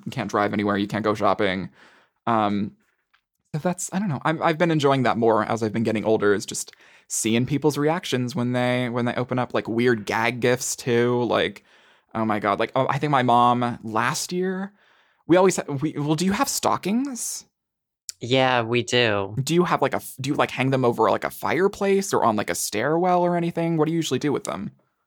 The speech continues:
Speaker 2: Um, well, we didn't have a fireplace until, like, just a couple of years ago when we moved into this house.
Speaker 1: Mm-hmm.
Speaker 2: Um, so we would always just lay them over the back of the couch before we went to bed on Christmas Eve.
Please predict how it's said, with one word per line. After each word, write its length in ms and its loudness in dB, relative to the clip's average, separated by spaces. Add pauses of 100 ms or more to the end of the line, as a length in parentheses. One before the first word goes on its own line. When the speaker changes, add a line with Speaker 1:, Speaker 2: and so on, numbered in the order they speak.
(120)
Speaker 2:
Um, 360 2
well, 120 4
we 140 6
didn't 200 6
have 120 2
a 80 4
fireplace 640 2
until, 240 -2
like, 160 0
just 240 -4
a 20 -14
couple 240 -2
of 60 0
years 200 0
ago 240 -2
when 140 -4
we 60 -6
moved 260 -6
into 160 -10
this 220 -6
house. 360 -4 (240)
Speaker 1:
Mm-hmm. 360 -2
Speaker 2:
Um, 480 2
so 180 -2
we 80 2
would 140 2
always 240 2
just 180 -12
lay 140 -2
them 160 -8
over 180 -4
the 120 -4
back 240 0
of 40 -20
the 60 -4
couch 420 -2
before 400 0
we 140 0
went 180 -2
to 60 -2
bed 180 2
on 280 -2 (120)
Christmas 420 -6
Eve. 260 -2